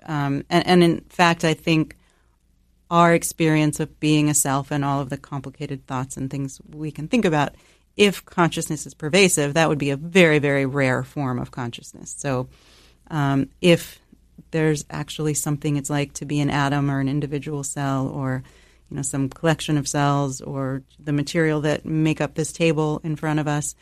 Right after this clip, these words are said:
um, it, it's not, it's in no way, um, a unified mind, like I said, with thoughts and intentions. So I sometimes joke that, you know, we wouldn't expect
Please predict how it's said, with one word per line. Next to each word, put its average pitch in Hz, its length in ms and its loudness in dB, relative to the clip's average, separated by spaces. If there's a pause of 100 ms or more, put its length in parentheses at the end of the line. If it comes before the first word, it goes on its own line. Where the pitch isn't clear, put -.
(500)
um, 147 420 0 (220)
it, - 220 -2 (120)
it's - 280 -6
not, 170 580 6 (1160)
it's 185 180 -6
in 180 220 8
no 165 220 8
way, 151 640 2 (500)
um, 147 400 -4
a 165 80 -6
unified 143 880 -2 (1200)
mind, 139 500 0 (140)
like 151 200 -6
I 139 80 -2
said, 139 200 0
with 143 160 -2
thoughts 135 460 -2
and 151 100 -4
intentions. 139 520 -6
So - 260 -6 (380)
I 170 60 -12
sometimes 156 500 0
joke 139 400 0
that, - 240 -8
you 165 80 -10
know, 147 80 -6
we 151 120 -2
wouldn't 160 240 2
expect 151 500 -2